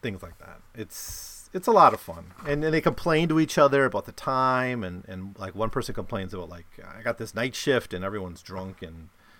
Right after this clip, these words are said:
having sex out there and singing, and I don't wanna hear that anymore, so someone can tr-, trade with me." It's, it's a, it's a fun back and forth for the characters. But the heart of it is that they're trying to catch this, they're trying to do this Arabian auction.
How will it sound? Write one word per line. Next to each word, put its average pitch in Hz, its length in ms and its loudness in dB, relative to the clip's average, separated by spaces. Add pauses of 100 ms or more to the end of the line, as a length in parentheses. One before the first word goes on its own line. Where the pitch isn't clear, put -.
(200)
having 90 240 -10
sex - 380 -6
out 92 160 -6
there 92 420 -4
and 87 140 -8
singing, 101 480 -10
and 92 80 -8
I 95 100 -4
don't 101 80 -4
wanna 107 160 -2
hear 147 180 0
that 131 140 2
anymore, 117 400 -2
so - 120 -10
someone 101 260 -8
can 82 140 -16
tr-, - 120 -20 (100)
trade 104 260 -6
with 101 160 -14
me." 101 200 -12 (1600)
It's, - 180 -10
it's 156 200 -2
a, 175 60 6
it's 175 200 4
a 175 60 8
fun 170 260 6
back 131 240 6
and 107 100 -4
forth 90 320 -6
for - 160 -6
the 87 100 -6
characters. 87 540 -10
But 156 160 4
the 151 120 6
heart 233 240 8
of 170 100 4
it 147 100 8
is 131 140 4
that 127 140 0
they're 117 100 -2
trying 113 300 -2
to 110 100 -12
catch - 580 -6
this, 90 300 -8
they're 107 140 -12
trying 131 240 0
to 95 60 -10
do 104 200 -8
this 92 220 -8
Arabian 90 420 -8
auction. - 400 -18